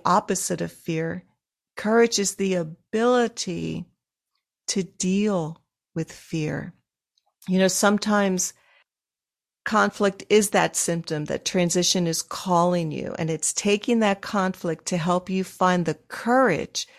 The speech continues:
to step forward into that transition. So let your faith be louder than your fear.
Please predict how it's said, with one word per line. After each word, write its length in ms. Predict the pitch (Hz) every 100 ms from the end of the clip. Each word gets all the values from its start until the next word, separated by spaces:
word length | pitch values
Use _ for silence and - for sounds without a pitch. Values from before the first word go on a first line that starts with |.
| - _ -
to 100 | 180
step 360 | - 190 -
forward 540 | - - 202 190 165 -
into 320 | 180 170 180
that 300 | 160 - - _ -
transition. 840 | 180 175 160 165 160 - 160 190 - _ _ - - -
So 240 | - 202
let 480 | 190 214 247 247 208
your 160 | 254 254
faith 580 | - - 185 160 - -
be 120 | 175
louder 400 | 175 175 175 170
than 220 | 175 170
your 140 | 160
fear. 600 | 165 - 170 165 165 160